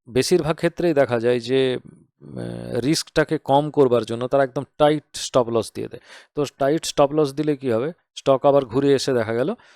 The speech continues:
আহ, হিট করে গেল। তো তখন স্টপ লস হিট করে যাচ্ছে এবং, আহ, ট্রেডটা কিন্তু ফলস হয়ে যাচ্ছে।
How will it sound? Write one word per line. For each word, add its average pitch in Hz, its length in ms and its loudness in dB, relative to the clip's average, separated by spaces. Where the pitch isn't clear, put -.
আহ, - 880 -14
হিট 139 140 -4
করে 104 240 -2
গেল। - 160 -10
তো 123 80 -2
তখন 139 300 -2
স্টপ 135 260 -2
লস 143 240 -4
হিট 147 140 -6
করে 117 300 0
যাচ্ছে 117 400 -6
এবং, 135 400 -4
আহ, 131 220 -6
ট্রেডটা 123 360 -2
কিন্তু 120 260 -8
ফলস 120 340 -2
হয়ে 98 140 -6
যাচ্ছে। 110 320 -12